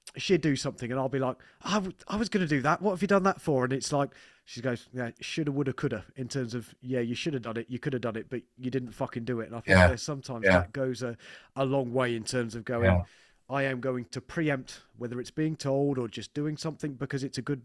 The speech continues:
Speaker 1: nice thing to do, making cups of tea or whatever it might be. I think that goes a long fucking way rather than, um, it grinding, grinding Emma's gears and her being like,
Speaker 2: Yeah.
Speaker 1: "Dude, what, what the fuck? What, why, why have I had to nudge you again to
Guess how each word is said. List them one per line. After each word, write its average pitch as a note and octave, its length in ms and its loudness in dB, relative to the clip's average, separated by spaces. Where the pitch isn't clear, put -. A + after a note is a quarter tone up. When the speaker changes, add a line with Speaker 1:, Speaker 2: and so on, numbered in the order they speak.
Speaker 1:
nice C3+ 340 -4
thing C3+ 200 -2
to - 100 -12
do, B2 180 -2
making B2+ 320 -8
cups B2 240 -8
of A2 60 -16
tea B2+ 140 -2
or A#2+ 40 -4
whatever A#2+ 320 -4
it A2+ 60 -12
might A#2 240 -8
be. A2 180 -6
I A#2 80 -8
think D3+ 240 -2
that C#3 160 0
goes B2 240 0
a B2 60 0
long B2 220 -2
fucking B2 400 -6
way G#2+ 240 -4
rather B2 400 -6
than, A#2 340 -4
um, A2+ 380 -8
it B2+ 160 -6
grinding, B2 500 0
grinding A#2+ 320 -4
Emma's A#2 240 -6
gears A2+ 320 -4
and A2 80 -8
her A2 80 -8
being A2 180 -10
like, G#2+ 200 -8
Speaker 2:
Yeah. F2 340 2
Speaker 1:
"Dude, F3 160 0
what, F#3+ 240 -8
what F3 180 -10
the E3 60 -12
fuck? - 260 -6
What, D#3+ 200 -6
why, F#3 160 0
why F#3+ 160 -2
have F3 100 -2
I F3+ 60 0
had F3 100 -4
to E3 180 -4
nudge D3+ 520 -4
you C#3 140 4
again B2 420 0
to B2 420 -2